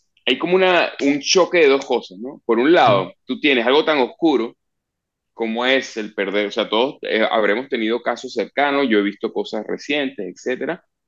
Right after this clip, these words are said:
Speaker 2: Ujú.
Speaker 1: este, de, de lo delicado que es, ¿no? Y, y lo que nos a-,
Speaker 2: Ujú.
Speaker 1: afecta, etcétera.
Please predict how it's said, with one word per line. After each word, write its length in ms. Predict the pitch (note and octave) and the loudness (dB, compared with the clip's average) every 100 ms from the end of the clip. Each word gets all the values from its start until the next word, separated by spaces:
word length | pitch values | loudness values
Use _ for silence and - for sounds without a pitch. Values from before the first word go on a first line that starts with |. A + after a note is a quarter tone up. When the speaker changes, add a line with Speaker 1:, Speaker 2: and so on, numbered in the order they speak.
| _ | _
Speaker 2:
Ujú. 240 | G2 G2+ | -8 -6
Speaker 1:
este, 300 | C3+ G2+ - G#2 | -4 -4 0 2
de, 140 | F#2+ | 2
de 140 | G2 G2 | 2 2
lo 140 | F#2 | 4
delicado 520 | F2+ F2 G#2 G#2+ A#2+ | 2 2 2 2 2
que 240 | G2+ A2 A#2 | 2 2 0
es, 60 | |
¿no? 180 | A#2 E3+ | -2 -4
Y, 200 | C3+ G2 | -4 -6
y 80 | - | -4
lo 140 | F#2 F2+ | -4 -2
que 80 | F2+ | -2
nos 120 | F2 | 0
a-, 140 | F2 E2 | -2 -2
Speaker 2:
Ujú. 300 | G#2+ G#2 C3+ - _ _ | -6 -6 -8 -14 _ _
Speaker 1:
afecta, 520 | - - B2+ C#3 - C3 | -6 -2 0 0 0 -2
etcétera. 600 | - A#2 A2+ C#3+ G#3 | 0 -2 2 0 0